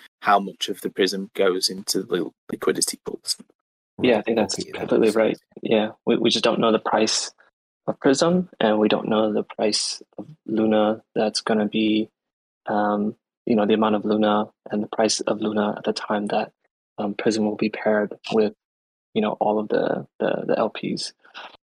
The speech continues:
Speaker 2: So, yeah, I think, um, you know, we'll be on the lookout for, for that on the exact, uh, amount of tokens and liquidity as we get a little bit closer, um,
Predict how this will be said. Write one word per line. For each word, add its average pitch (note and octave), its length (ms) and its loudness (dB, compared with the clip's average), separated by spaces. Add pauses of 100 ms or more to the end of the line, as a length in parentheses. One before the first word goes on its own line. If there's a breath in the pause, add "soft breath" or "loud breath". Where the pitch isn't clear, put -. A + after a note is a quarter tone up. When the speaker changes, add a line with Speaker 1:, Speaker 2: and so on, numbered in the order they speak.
(140)
Speaker 2:
So, G#2+ 460 2 (680)
yeah, B2+ 140 6
I G#2 40 0
think, A#2 240 2
um, A2 420 2 (240)
you A2+ 60 0
know, G#2+ 40 2
we'll A2+ 120 4
be B2 80 4
on A#2+ 120 4
the A2 60 6
lookout A2 480 2
for, G#2+ 540 2 (260)
for A2 80 -6
that A2 240 0
on - 140 -2
the G#3+ 100 0
exact, G#3+ 540 -2 (420 soft breath)
uh, G#2+ 160 0
amount G#2 560 0
of - 100 -12
tokens A2+ 520 2
and A2+ 120 -2
liquidity A2 760 2
as A2 120 -4
we G#2+ 100 0
get A2 140 0
a G#2+ 40 0
little G#2+ 180 0
bit A2 180 -2
closer, A2 600 -2 (480)
um, G#2 320 -2